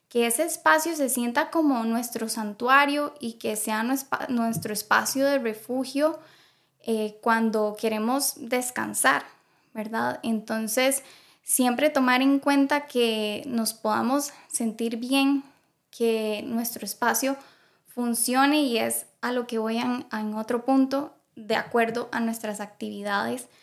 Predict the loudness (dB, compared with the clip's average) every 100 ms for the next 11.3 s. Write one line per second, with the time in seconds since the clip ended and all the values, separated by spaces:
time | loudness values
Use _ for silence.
0 | _ _ _ 0 2 2 0 -2 -2 0
1 | 2 2 -2 -6 -6 -4 -4 -4 -4 -2
2 | 0 -2 2 4 4 -2 -8 -6 -2 -2
3 | -4 -4 -4 -4 -4 -6 -10 -10 -14 -14
4 | _ _ _ -2 0 0 0 2 2 2
5 | 2 0 0 -2 -2 0 0 -2 -4 -2
6 | -2 -6 -6 -4 -4 -4 -2 -2 -4 -2
7 | -2 -2 -2 -4 -2 -4 -6 -12 _ _
8 | 0 4 4 4 4 2 2 0 -4 -6
9 | -6 -8 -10 -12 0 2 4 2 -2 -4
10 | -8 -8 -8 -8 -8 -10 -6 -2 -2 0
11 | 0 0